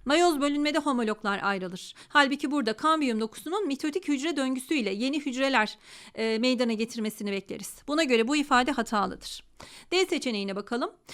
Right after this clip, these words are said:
Dördüncü kısım kimdir? Kambiyumun faaliyetiyle oluşan, dışarıya doğru, e, oluşturulan fluemlerdir.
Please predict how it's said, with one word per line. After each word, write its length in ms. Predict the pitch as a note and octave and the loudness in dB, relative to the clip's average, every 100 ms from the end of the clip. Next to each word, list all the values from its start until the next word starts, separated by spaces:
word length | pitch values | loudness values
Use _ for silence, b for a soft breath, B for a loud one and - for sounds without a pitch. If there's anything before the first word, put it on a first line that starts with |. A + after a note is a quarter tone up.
| B - | B 2
Dördüncü 380 | F4+ F4+ F4 | 4 4 0
kısım 320 | F4+ - A#3+ A3+ | -2 -2 -2 0
kimdir? 720 | - D#4 C#4+ F#4 - - - - - | 0 2 2 0 -2 -8 -12 -20 2
Kambiyumun 600 | F#4+ G4 E4+ C#4+ D#4 G4+ | 6 6 6 4 2 0
faaliyetiyle 720 | D#4 C#4+ C#4 D4 D4 E4 A#3 | 4 4 4 2 2 0 2
oluşan, 500 | G#3+ - C#4 E4 G#4+ - B B | -2 -2 2 2 0 -10 B B
dışarıya 440 | C#4 E4+ E4+ F4+ | -2 2 2 2
doğru, 400 | D4 A#3 G#3 G3 - | 4 4 2 0 -2
e, 260 | A3 G#3+ | 0 0
oluşturulan 680 | A3 B3 - A#3+ A#3 F#4+ A4 | 0 -4 -4 -4 0 2 2
fluemlerdir. 920 | - D4+ A3 F#3 F3 - - - - | 0 2 2 0 -6 -10 -14 -16 -16